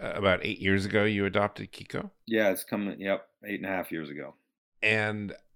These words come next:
Speaker 1: through this process of, of writing this piece and, and just thinking about this on a deeper level, has your relationship changed?
Speaker 2: That's an interesting question. You know, whether it's with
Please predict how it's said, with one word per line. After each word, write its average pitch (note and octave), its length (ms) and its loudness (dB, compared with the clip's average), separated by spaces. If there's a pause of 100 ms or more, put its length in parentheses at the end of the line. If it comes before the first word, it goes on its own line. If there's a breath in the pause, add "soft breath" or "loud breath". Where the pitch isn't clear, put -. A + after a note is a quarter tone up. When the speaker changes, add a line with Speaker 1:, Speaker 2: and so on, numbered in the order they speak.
(960)
Speaker 1:
through C#3+ 480 0
this A#2 200 2
process F2 640 -2
of, D#2 220 -4
of D2+ 180 -4
writing D2+ 260 -2
this D2+ 260 -6
piece D#2 520 -4
and, D2 240 -6
and C#2 300 -6
just - 200 -12
thinking F2 380 -6
about C2+ 320 -4
this D2 220 -8
on D2+ 100 -6
a C#2 80 -4
deeper C#2 440 -6
level, C#2+ 340 -4
has D2 240 -10
your C#2 120 -6
relationship C#2+ 600 -6
changed? - 480 -12 (720)
Speaker 2:
That's A#2 160 -2
an D3 80 2
interesting A2 360 -2
question. - 420 -2 (520)
You C3 140 -2
know, G2+ 340 -4
whether G#2+ 300 0
it's - 240 -8
with G#2 180 -6